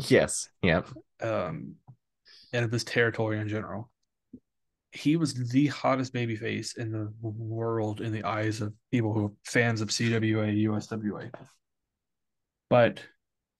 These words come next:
Speaker 2: when he was a heel, he was the biggest piece of shit in the world. He got his, he got the city of Memphis to boo him, which is just, that would be like, uh,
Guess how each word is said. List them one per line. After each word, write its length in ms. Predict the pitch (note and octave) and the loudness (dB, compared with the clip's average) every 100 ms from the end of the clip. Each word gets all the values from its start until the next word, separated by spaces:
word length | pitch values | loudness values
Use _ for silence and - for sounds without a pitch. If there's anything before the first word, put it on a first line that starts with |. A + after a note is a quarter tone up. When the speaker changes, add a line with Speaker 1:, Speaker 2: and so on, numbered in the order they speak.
| - | -2
Speaker 2:
when 160 | B2+ | 4
he 80 | C3 | 6
was 140 | A#2+ A2 | 6 4
a 60 | |
heel, 600 | G#2 D#3+ D#3+ A#2 A2+ G#2+ _ _ _ _ _ - | 0 2 4 4 2 -2 _ _ _ _ _ -12
he 520 | - C3+ C3+ C3 A#2+ | 0 2 4 2 0
was 400 | A2+ A2+ A2 G#2 | -2 -4 -4 -4
the 220 | A#2 A2+ | -2 0
biggest 600 | G#2 - B2 A#2+ A2+ G#2+ | -2 0 2 4 2 0
piece 280 | - A#2+ A2+ | -2 -2 -2
of 60 | A2 | -2
shit 260 | - B2 | 0 0
in 40 | A#2 | 0
the 80 | A2+ | 0
world. 320 | A2 A#2 G#2 | 2 2 2
He 80 | A#2+ | 2
got 160 | B2+ | 2
his, 240 | A2+ - - - | 0 -2 -8 -8
he 120 | - C3 | -2 0
got 240 | C3 B2+ | 0 -2
the 100 | A#2 | -8
city 320 | - C3+ B2+ | -4 0 2
of 80 | A2+ | 2
Memphis 300 | A#2+ A2+ G#2 | 0 0 -6
to 80 | - | 0
boo 140 | A#2+ A2+ | 4 4
him, 380 | G#2+ G2+ G2+ _ _ _ _ _ _ | 4 0 -4 _ _ _ _ _ _
which 340 | B2 A2+ G#2 A#2+ | -2 -2 -2 -4
is 200 | A2 G#2 | -4 -2
just, 340 | A2+ G2+ - _ _ _ _ _ _ _ _ _ _ _ A#2+ | -2 -2 -10 _ _ _ _ _ _ _ _ _ _ _ 0
that 120 | B2+ | 2
would 140 | C3 | 4
be 120 | B2+ | 6
like, 440 | B2 A2+ F#2+ - - | 6 6 2 -2 -4
uh, 340 | G#2+ F#2 F2 | 0 0 -2